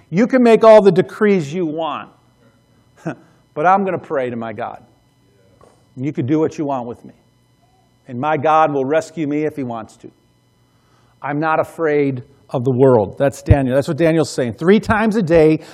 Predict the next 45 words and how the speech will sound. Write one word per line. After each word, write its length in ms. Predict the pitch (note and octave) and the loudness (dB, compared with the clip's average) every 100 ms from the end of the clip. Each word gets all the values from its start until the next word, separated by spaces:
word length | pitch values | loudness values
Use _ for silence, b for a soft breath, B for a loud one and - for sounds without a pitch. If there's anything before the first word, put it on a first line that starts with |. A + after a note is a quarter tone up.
| B | B
That 220 | G3+ B3+ | 4 8
was 220 | C#4 G#3 | 6 6
like 200 | A#3+ A3+ | 6 4
the 60 | G#3+ | 4
Jewish 400 | C#3 G3 G3 - | -2 2 2 2
custom, 420 | - F#3 - B2+ | -2 -2 -4 -4
right? 180 | D3 G3 | 0 0
And 120 | F#3+ | 0
they 100 | G#3+ | -2
still 240 | - - F#4 | -4 -4 -2
do 200 | E3+ F3+ | 0 0
it 80 | |
today. 360 | F3+ B3+ F3 G#2+ | 0 -2 -2 -8
Jew-, 260 | G2 E3 G3 | -4 -2 0
good 220 | C#3+ F#3+ | 2 2
Jewish 300 | G3 G#3+ - B B | 0 -2 -6 B B
men 340 | D3 F3+ G3+ F#3+ | -2 0 2 4
do 160 | F#3 | 4
this 260 | G3+ A3 - | 8 8 6
three 220 | F3+ G#3+ | 0 2
times 360 | - G#3+ A3+ G#3+ | 4 2 2 0
a 60 | |
day. 220 | F#3 F3+ G3 | 2 4 4
Women 280 | G3 G#3 | 2 2
don't 180 | G3+ G3+ | 4 4
have 120 | G3+ | 2
to 80 | F3 | -2
do 120 | E3+ | 2
it 80 | G3+ | 2
only 200 | G3 G3+ | 2 0
but 180 | F#3+ E3 | -2 -2
once. 380 | D#3+ F3+ G3+ - B B | 2 2 0 -8 B B
But 180 | G3+ G3+ | 2 4
in 140 | A3+ | 6
the 80 | C4 | 6
morning, 440 | C4+ G#3+ G3+ G#3+ A#3 | 8 8 8 4 0
it's 220 | F#3 - | -2 -2
morning 380 | D#3 F#3+ B3 A3 | 4 6 6 8
light 300 | A3 A#3 A#3 | 8 6 2
prayer, 360 | A3 A3+ A3+ | 2 4 4
it's 160 | D3+ - | 2 0
afternoon 500 | G3 G3+ G#3+ A3+ A3+ | -2 0 0 0 0
prayer, 340 | G#3 G#3+ A#3+ | 2 4 4
and 100 | G#3 | 2
it's, 200 | F#3 D3+ | -2 -6